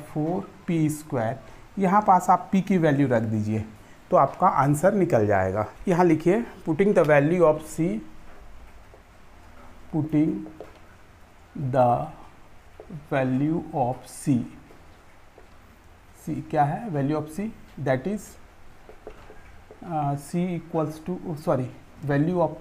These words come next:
P such that P equals to,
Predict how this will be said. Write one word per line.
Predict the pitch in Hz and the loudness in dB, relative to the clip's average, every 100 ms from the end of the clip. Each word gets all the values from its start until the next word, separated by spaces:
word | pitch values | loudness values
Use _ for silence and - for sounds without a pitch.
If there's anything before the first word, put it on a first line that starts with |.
| - | -4
P | 170 123 - - - - - - - - - - - - - 160 143 - | -2 -2 -4 -18 -20 -20 -20 -20 -20 -20 -20 -20 -20 -20 -16 -14 -14 -8
such | 156 151 | -6 -6
that | 147 147 170 - - - | -2 -2 -2 -8 -10 -4
P | 175 - | -2 -2
equals | 156 - 156 151 | -6 -4 -4 -4
to, | - | -6